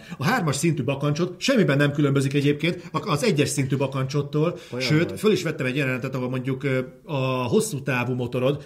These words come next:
Speaker 1: meg a rövid távú motorod, az igazából elő-, ter-, ö, nyersanyag igény szempontjából semmiben nem különbözik egymástól.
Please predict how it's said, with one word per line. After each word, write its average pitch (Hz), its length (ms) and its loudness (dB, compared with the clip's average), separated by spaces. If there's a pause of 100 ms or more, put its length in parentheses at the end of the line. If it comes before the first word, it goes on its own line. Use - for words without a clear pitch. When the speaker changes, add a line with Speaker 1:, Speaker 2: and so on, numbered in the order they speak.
Speaker 1:
meg 139 100 -2
a 127 60 2
rövid 180 280 0
távú 120 280 -4
motorod, 127 520 -2 (200)
az 139 220 -2
igazából 151 560 0
elő-, 156 360 0
ter-, 180 280 0
ö, 131 480 2
nyersanyag 143 380 0
igény 131 160 0
szempontjából 147 540 0
semmiben 127 340 0
nem 123 120 -2
különbözik 143 380 2
egymástól. 120 500 -2